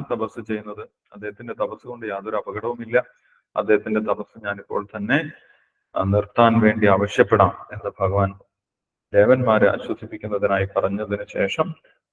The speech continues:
ധ്രുവന്റെ അടുത്തേക്ക് പോകുന്നതാണ്, പോകുന്നത് വരെയാണ് ഈ, ഈ ഒരു അധ്യായം പറയുന്നത്. ശ്രീമദ് ഭാഗവതം നാലാം സ്കന്ധം എട്ടാം അധ്യായം.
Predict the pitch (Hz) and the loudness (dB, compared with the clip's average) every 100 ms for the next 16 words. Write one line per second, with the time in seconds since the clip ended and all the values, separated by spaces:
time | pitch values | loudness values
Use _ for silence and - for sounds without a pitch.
0 | _ _ - 107 110 107 101 104 104 101 | _ _ 4 6 8 8 8 8 4 4
1 | 101 98 107 104 95 92 - - _ _ | 4 4 2 0 0 -2 -8 -12 _ _
2 | _ _ 101 98 104 107 101 104 101 95 | _ _ 2 2 2 0 2 4 4 2
3 | 95 98 101 - - 101 98 95 98 - | 0 -4 -6 -6 -8 -2 0 -2 -6 -14
4 | _ _ _ _ _ _ _ 107 95 101 | _ _ _ _ _ _ _ -8 0 4
5 | 98 95 98 101 110 113 127 - - - | 4 4 6 8 8 6 4 2 -6 -20
6 | _ _ _ _ _ _ _ _ _ - | _ _ _ _ _ _ _ _ _ -14
7 | - 104 104 95 95 101 113 123 117 104 | -6 -4 -2 2 2 4 4 4 4 2
8 | 104 101 - 101 117 - - 104 98 98 | 0 -2 -6 -4 -4 -4 -6 -6 -6 -6
9 | 110 | -6